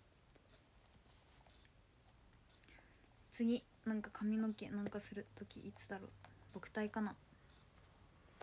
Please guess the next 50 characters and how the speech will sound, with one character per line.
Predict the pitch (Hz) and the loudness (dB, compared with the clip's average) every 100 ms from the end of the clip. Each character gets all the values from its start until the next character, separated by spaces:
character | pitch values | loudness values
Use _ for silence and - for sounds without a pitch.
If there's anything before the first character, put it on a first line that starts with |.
| - - - - - | -18 -20 -20 -18 -2
じ | |
ゃ | 302 | 0
あ、 | |
僕 | 196 - | 0 0
体 | - 269 269 | 6 8 10
の | 269 294 | 10 10
日 | 311 | 10
は | 277 269 | 10 10
ゆ | 226 254 | 10 6
い | 240 | 6
た | 208 | 2
ん | |
の | 190 | 2
卒 | - - | -4 -4
業 | 190 202 | -2 0
公 | 208 | 0
演 | 190 | -2
だ | |
か | 180 180 | -4 -4
ら、 | |
ゆ | 196 226 | 2 2
い | |
た | 214 175 | 2 -4
ん | 175 | -6
に | 175 | -10
聞 | - 175 | -10 -12
い | |
て、 | - - - | -12 -14 -4
ゆ | 196 | -2
い | 202 | 0
た | 196 190 | -2 0
ん | 202 | 2
に | 262 - - - - - - - - - | 2 2 -12 -20 -20 -20 -20 -20 -20 -4
選 | 196 226 214 | 4 6 6
ん | |
で | 170 | 2
も | 170 | -2
ら | 170 | -2
お | 180 - - - - - - - - - - - | -2 -4 -14 -18 -18 -20 -20 -20 -20 -20 -4 6
う。 | |
<laughs> | 214 202 196 - - - - - - - - - - - - - - - - - - - - - | 8 8 6 -8 -20 -20 -20 -20 -20 -20 -20 -20 -20 -20 -20 -20 -20 -20 -20 -20 -20 -20 -18 6
え、 | 285 | 6
ゆ | 330 381 | 8 8
い | 415 | 8
た | 269 | 8
ん | 247 | 6
卒 | 214 - | 4 4
業 | 330 359 | 6 6
公 | - 370 | 6 6
演、 | 269 208 190 - | 8 6 0 -8